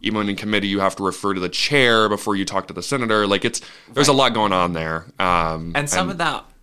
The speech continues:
Speaker 2: is just rules that are easy to memorize, and
Speaker 1: Mm-hmm.
Speaker 2: some of it is actually exclusionary, I think.
Speaker 1: Exactly.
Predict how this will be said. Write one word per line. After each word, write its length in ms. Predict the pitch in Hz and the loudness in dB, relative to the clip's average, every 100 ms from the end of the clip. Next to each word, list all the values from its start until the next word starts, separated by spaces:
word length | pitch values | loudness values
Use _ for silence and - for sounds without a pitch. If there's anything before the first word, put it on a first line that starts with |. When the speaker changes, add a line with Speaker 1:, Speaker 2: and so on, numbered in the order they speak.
| - | -6
Speaker 2:
is 160 | 143 120 | -4 -2
just 220 | 131 107 | -4 -4
rules 380 | 110 110 123 131 | -4 -2 -2 -2
that 120 | 113 | -4
are 80 | 104 | -4
easy 240 | 107 107 | -6 -6
to 60 | 101 | -4
memorize, 560 | 98 107 117 131 151 | -4 -4 -6 -6 -6
and 100 | - 107 | -6 -6
Speaker 1:
Mm-hmm. 60 | |
Speaker 2:
some 160 | 107 107 | -6 -4
of 120 | 107 | -4
it 220 | 104 98 _ _ - | -6 -8 _ _ -6
is 300 | 117 110 - | -4 -2 -4
actually 500 | 95 - - 92 92 | -6 -8 -10 -10 -12
exclusionary, 920 | - - - 92 - 90 90 - - | -12 -14 -14 -14 -12 -12 -14 -16 -16
I 40 | |
think. 160 | 82 80 | -10 -8
Speaker 1:
Exactly. 600 | 82 76 71 - 78 | -6 -6 -8 -8 -8